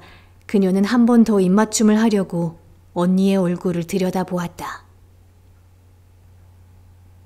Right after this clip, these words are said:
하지만 그녀는 깜짝 놀라 말문이 막혀버렸다.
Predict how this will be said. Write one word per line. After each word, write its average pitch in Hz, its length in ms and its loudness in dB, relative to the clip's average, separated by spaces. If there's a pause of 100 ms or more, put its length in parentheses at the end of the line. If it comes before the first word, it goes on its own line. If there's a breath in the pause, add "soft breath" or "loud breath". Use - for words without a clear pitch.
(120)
하지만 220 460 0
그녀는 202 500 2 (420 loud breath)
깜짝 262 420 0
놀라 170 460 2 (400)
말문이 185 500 0
막혀버렸다. 185 880 -6